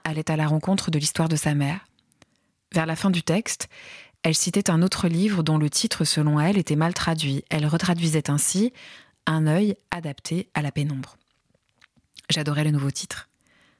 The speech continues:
J'adorais l'idée que l'on vive, marche, écrive, en habituant son œil à l'obscurité. Physiquement,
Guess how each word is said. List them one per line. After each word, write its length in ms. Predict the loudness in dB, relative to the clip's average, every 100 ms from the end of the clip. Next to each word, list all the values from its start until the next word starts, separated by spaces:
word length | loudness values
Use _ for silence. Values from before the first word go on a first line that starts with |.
| _
J'adorais 400 | -4 0 2 2
l'idée 400 | 2 0 2 0
que 160 | 2 0
l'on 180 | 2 2
vive, 460 | 2 2 0 0
marche, 440 | 0 0 0 -2 0
écrive, 560 | 0 0 -2 0 0 0 -8 -20 -20 -20 -20 -6
en 180 | 0 2
habituant 520 | 4 2 0 2 2
son 280 | 2 2 2
œil 240 | 2 2 0
à 100 | -4
l'obscurité. 680 | -6 -6 -2 -2 -2 -6 -12 _ _ _ _ _ -4
Physiquement, 680 | 0 0 0 0 2 2